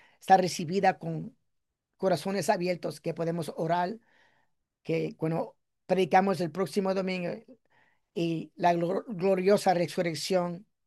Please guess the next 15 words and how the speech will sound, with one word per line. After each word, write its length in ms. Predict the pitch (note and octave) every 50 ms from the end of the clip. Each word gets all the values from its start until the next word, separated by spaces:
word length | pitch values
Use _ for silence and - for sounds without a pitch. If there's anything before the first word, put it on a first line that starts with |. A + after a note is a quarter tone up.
| _ _ _ _ _ _ _ _ _ _ _ _ _ _ _ _ _ _ _ _
que 120 | - E3+
haya 200 | E3+ F3 F3+ F3+
mucha 240 | F3 F3 - F#3 F3+
resurrección 560 | E3 D3 - - F3 E3 D#3 C#3+ - F#3 F3+ F3
en 60 | F3
los 140 | E3 D3+ -
corazones 420 | C#3 C3+ E3+ E3 - F3 F3 E3
de 80 | D3+ D3+
muchas 260 | E3 D#3 - D3+ C#3+
personas, 720 | - D#3+ C#3+ - - D3+ D3 D3+ D3 C#3+ - - - _ _ _ _ _ _ _ _ _ _ _ _ _ _ _ _ _ _ _ _ _
de, 160 | D#3 E3 E3 - A#3+ - -
de 140 | E3 D3 F3 E3+
muerte 320 | F3 F3 F3 E3+ - F#3
a 60 | E3+
vida, 400 | D#3 D#3 D3+ C#3 C#3 B2 - _